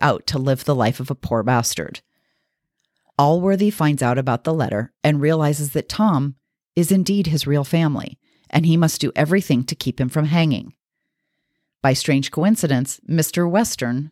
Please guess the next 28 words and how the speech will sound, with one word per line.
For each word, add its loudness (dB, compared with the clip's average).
Sophie's 0
father, 0
is 4
in 2
London -4
as -2
well. 0
And 2
when 0
Allworthy 2
tells 0
him 0
that -6
Tom 0
is -2
his -2
legitimate -2
heir, 2
Western 0
decides -2
to 0
help -2
rescue 0
Tom -4
from -2
the 2
hangman's 0
noose. 0